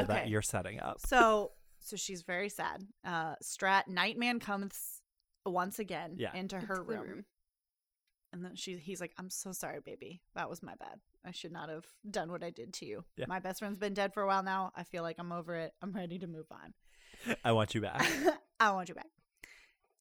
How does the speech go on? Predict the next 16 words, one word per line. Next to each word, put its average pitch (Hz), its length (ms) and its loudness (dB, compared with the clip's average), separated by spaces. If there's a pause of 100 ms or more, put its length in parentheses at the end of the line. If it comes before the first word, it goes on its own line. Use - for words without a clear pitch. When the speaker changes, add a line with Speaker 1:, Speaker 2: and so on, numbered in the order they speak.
Speaker 2:
And 220 260 2
then 175 200 -4 (1500)
the 269 160 10
musical 269 880 6 (220)
<laughs> - 180 -20
introduction, 208 880 0 (1120)
just, 320 300 0
like, 330 240 2 (420)
it's - 240 -2
such - 680 0
a, 269 420 2 (300)
okay, - 340 -8 (220)
I'm 247 120 2
just 302 200 -2
gonna 392 220 0
do 220 400 4